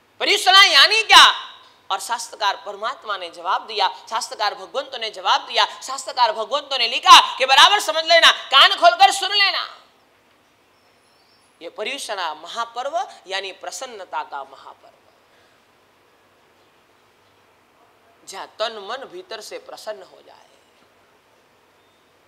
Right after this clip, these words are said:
भीतर से प्रसन्नता की लहरें उठे। कल्पसूत्र महाग्रंथ का श्रवण करते हो, एक के बाद एक अवसर बनते जाए, वहां पर भी प्रसन्नता होती है।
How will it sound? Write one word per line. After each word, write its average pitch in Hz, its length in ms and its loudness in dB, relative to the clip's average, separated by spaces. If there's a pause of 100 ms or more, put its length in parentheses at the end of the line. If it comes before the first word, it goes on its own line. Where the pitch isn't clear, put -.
(640)
भीतर 262 300 -4
से 392 160 -4
प्रसन्नता 269 560 -4
की 247 160 -14
लहरें 220 320 -10
उठे। - 380 -18 (3000)
कल्पसूत्र 311 580 0
महाग्रंथ 269 540 0
का 339 200 4
श्रवण 269 360 -4
करते 311 300 -2
हो, 349 400 8
एक 311 220 2
के 339 100 0
बाद 311 300 4
एक 330 200 -2
अवसर 277 340 0
बनते 269 340 -4
जाए, 349 280 10 (220)
वहां 233 200 -6
पर 320 180 0
भी 320 120 -6
प्रसन्नता 262 540 -6
होती 349 340 -4
है। - 260 -20